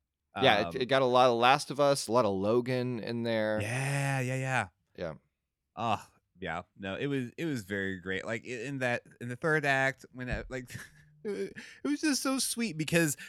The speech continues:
Speaker 2: it, y-, you, it's, uh, you know, like Shrek,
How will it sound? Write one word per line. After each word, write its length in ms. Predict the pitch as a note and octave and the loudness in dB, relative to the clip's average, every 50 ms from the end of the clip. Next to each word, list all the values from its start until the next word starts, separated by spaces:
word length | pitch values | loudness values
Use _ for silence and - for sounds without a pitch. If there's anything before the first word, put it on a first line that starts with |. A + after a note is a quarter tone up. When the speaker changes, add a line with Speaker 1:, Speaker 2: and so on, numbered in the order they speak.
| - - - - | -18 -20 -20 -16
Speaker 2:
it, 240 | - - D3 D3 C#3+ C#3+ | -6 -4 -4 -4 -6 -10
y-, 120 | D3 C#3 C#3 | -18 -18 -14
you, 540 | D3 D3 D3+ D#3 D#3 D#3 D3+ D3 C#3 - - _ _ _ _ C3 B2+ _ _ _ _ _ _ - | -10 -6 -4 -4 -2 -2 0 -2 -2 -4 -6 _ _ _ _ _ _ _ _ _ _ _ _ -8
it's, 300 | C#3+ C#3 - - - D3 | -8 -8 -6 -6 -2 0
uh, 640 | C#3 C3+ C3 C3 C3 C3+ C3+ C3+ C3+ C3+ C3 B2+ A2+ - _ _ _ _ _ - | 2 4 4 4 4 2 2 2 0 -2 -4 -6 -10 -12 _ _ _ _ _ -18
you 180 | B2 C3 C3 | -14 -12 -12
know, 200 | A#2 F#2+ G2 A#2+ C3+ | -10 -10 -12 -12 -8
like 160 | B2 D3 D#3 | -6 -6 -4
Shrek, 360 | - - - A#3+ F3+ - - | -4 -2 -2 0 -2 -2 -4